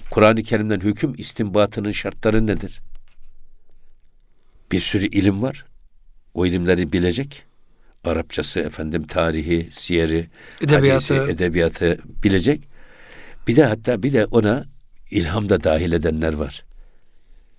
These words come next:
Speaker 1: Mevhebi. Bir de vicdanı da bu işin içine katarak ona göre yorumlayacak.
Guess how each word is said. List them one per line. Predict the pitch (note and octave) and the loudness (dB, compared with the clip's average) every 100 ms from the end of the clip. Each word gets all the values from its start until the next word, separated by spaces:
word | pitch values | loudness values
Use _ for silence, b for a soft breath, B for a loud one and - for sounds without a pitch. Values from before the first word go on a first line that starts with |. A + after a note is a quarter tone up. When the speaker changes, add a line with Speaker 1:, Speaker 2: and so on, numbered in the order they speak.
| _ - | _ -2
Speaker 1:
Mevhebi. | D#2+ C#2 F2 F#2+ F#2+ - - - b b b b b - | 0 2 2 4 2 0 -6 -14 b b b b b -6
Bir | F2 | -6
de | - - | -6 -10
vicdanı | D#2 D#2 E2+ F2+ F#2 G2+ G2 | -12 -8 -6 0 2 4 4
da | F#2 D2+ | 2 2
bu | |
işin | A2 - | -2 -4
içine | E2+ - E2+ | -8 -4 -4
katarak | E2 - - E2 - - - - | -4 -4 -2 -2 -2 -10 -20 -10
ona | D2+ E2 | -2 -2
göre | D#2+ E2 D2 | 2 0 0
yorumlayacak. | D#2 D2 C#2 C#2+ C#2 | 0 -2 -2 -6 -8